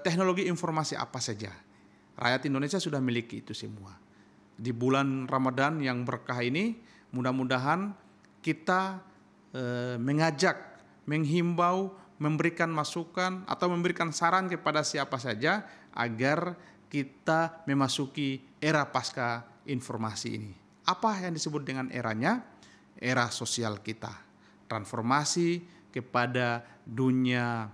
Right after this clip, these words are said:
nyata, tetapi yang lebih sosial.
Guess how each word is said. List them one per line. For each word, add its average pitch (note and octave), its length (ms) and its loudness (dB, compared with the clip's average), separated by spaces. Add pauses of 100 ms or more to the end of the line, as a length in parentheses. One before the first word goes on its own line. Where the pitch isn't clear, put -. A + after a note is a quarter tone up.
(200)
nyata, D#3+ 720 2 (240)
tetapi B2+ 480 -4
yang B2 240 -2
lebih A2 480 -2
sosial. G#2+ 560 -4